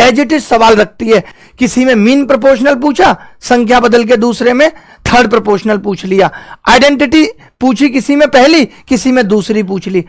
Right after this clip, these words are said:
बच्चे को इतना बेसिक आइडिया लग जाता है कि वो इस बचे हुए एक घंटे में अपनी तैयारी को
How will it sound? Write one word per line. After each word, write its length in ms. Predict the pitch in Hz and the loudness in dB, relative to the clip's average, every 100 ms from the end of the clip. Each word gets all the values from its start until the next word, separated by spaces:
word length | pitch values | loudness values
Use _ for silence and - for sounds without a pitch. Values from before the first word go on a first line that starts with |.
| - - 160 | -10 -14 -2
बच्चे 360 | 202 - 247 | -2 0 0
को 160 | 247 254 - | 0 -2 -4
इतना 320 | 180 240 311 | -4 -2 0
बेसिक 380 | 262 247 262 - | 0 -2 -4 -2
आइडिया 340 | 202 214 220 | 0 2 2
लग 180 | 202 190 | 0 0
जाता 320 | 190 185 220 | -2 0 2
है 140 | 277 262 - - | 0 -2 -12 -6
कि 80 | 226 | -2
वो 140 | 233 | 2
इस 140 | 254 202 | 0 -2
बचे 360 | 160 208 180 294 | -2 -2 0 0
हुए 260 | 311 302 | 0 2
एक 120 | 269 214 | 0 0
घंटे 320 | 233 220 254 | -2 0 0
में 180 | 254 185 _ _ _ - | 0 -4 _ _ _ -4
अपनी 260 | 208 254 262 | -4 -2 -4
तैयारी 460 | 233 208 214 240 | -2 0 0 0
को 200 | 233 339 | -2 -2